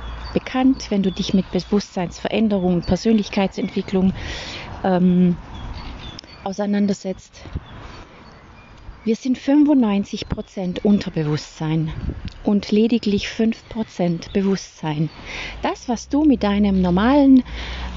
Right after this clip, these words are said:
ähm, Verstand so wahrnimmst, das sind lediglich fünf Prozent deines Seins. In diesen fünfundneunzig Prozent Unterbewusstsein ist alles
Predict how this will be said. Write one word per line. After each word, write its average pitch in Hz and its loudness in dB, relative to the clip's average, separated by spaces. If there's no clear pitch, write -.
ähm, 202 6
Verstand 277 0
so 185 -4
wahrnimmst, 233 2
das 220 -4
sind 262 0
lediglich 202 0
fünf - 0
Prozent - -6
deines 175 -2
Seins. 156 -6
In 233 0
diesen 254 2
fünfundneunzig 277 0
Prozent 262 0
Unterbewusstsein 185 2
ist - -4
alles 214 -2